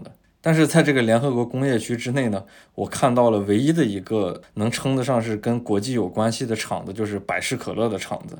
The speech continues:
所以说在加沙地带街上的小卖部能买到百事可乐，然后这也是唯一能看到的所谓的国际化的饮料。然后呢，做这期播客的时候，我就稍微又查了一下资料，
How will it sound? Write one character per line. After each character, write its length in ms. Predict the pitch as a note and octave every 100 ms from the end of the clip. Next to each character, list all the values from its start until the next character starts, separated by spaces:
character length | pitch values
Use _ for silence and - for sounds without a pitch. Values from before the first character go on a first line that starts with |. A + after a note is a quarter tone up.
| -
所 240 | - - B2+
以 80 |
说 160 | A2+ A#2+
在 140 | A#2+
加 160 | A#2 A#2
沙 140 | A#2+
地 120 | A#2+ A#2+
带 280 | B2 G#2+
街 280 | G#2 - B2+
上 160 | B2 B2
的 60 |
小 220 | A#2 - F#2
卖 120 | G#2+
部 140 | A#2+ A#2+
能 140 | G#2
买 200 | A#2 E2+
到 120 | G#2
百 160 | A2 F2+
事 160 | -
可 200 | F2+ -
乐， 320 | - B2 - - _ -
然 140 | -
后 80 | C#3
这 80 | D3+
也 100 | A#2
是 140 | C3+
唯 180 | G#2 G#2
一 140 | D#3+
能 180 | E3+ G2+
看 280 | - C#3 G#2+
到 160 | G#2+
的 240 | G2+ F#2+ - _ _ -
所 240 | - A2
谓 120 | G2 B2
的 120 | G2+
国 200 | G2+ F#2+
际 160 | G#2+
化 220 | A2+ A#2 G2+
的 80 |
饮 160 | G2 F2+ F2
料。 280 | G2 - _ _ -
然 140 | A2+
后 80 | D#3
呢， 160 | B2+
做 260 | A#2 - D3
这 140 | C#3+
期 160 | C3 D3
播 160 | C3+ D3+
客 100 | D3+
的 80 |
时 80 | G#2+
候， 160 | G#2 A#2
我 80 | F#2+
就 100 | G#2+
稍 260 | - B2+
微 120 | C3
又 160 | C#3 A#2+
查 280 | - - F#2+
了 60 |
一 40 | A2
下 100 | A#2
资 260 | G2+ -
料， 300 | B2 B2 -